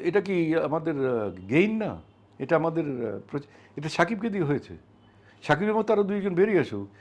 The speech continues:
যখন তারপর আমরা, আহ, আমি তো, আমি তো স্বপ্ন দেখি যে ও এক সময়, আমার ছেলেকে নিয়ে আমি স্বপ্ন দেখতাম, আর আমি ওকে নিয়েও স্বপ্ন দেখি যে ও, আহ, হলিউড, হলিউডের ছবিতে কাজ করছে।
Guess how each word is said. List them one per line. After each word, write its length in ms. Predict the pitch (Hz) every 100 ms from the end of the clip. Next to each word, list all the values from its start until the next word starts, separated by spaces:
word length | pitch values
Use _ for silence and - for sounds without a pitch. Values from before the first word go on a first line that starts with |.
| - -
যখন 200 | 156 180
তারপর 300 | 185 165 165
আমরা, 260 | 156 156 156
আহ, 460 | 117 - - -
আমি 380 | - 107 131 156
তো, 120 | 160
আমি 140 | 139 131
তো 140 | 131
স্বপ্ন 260 | 120 120 127
দেখি 220 | 117 113
যে 100 | 110
ও 160 | 107 107 - - -
এক 140 | 117 107
সময়, 400 | 117 110 98 87 - - _ _ _ _ _ _ _ _ - _
আমার 180 | 107 123
ছেলেকে 320 | 135 156 160
নিয়ে 120 | 160
আমি 100 | 160
স্বপ্ন 260 | 156 139 147
দেখতাম, 420 | 127 131 131 123
আর 160 | 113 120
আমি 300 | 113 107 107
ওকে 180 | 104
নিয়েও 200 | 139 135
স্বপ্ন 260 | 113 104 85
দেখি 260 | 78 - 82 _ _ _ - _
যে 220 | 101 107
ও, 340 | 98 98 90 -
আহ, 1300 | - 80 73 50 - - _ _ _ - 95 - -
হলিউড, 280 | 110 107 87 - - - -
হলিউডের 440 | 92 117 104 95
ছবিতে 280 | - 85 82
কাজ 200 | 85 82
করছে। 300 | - - -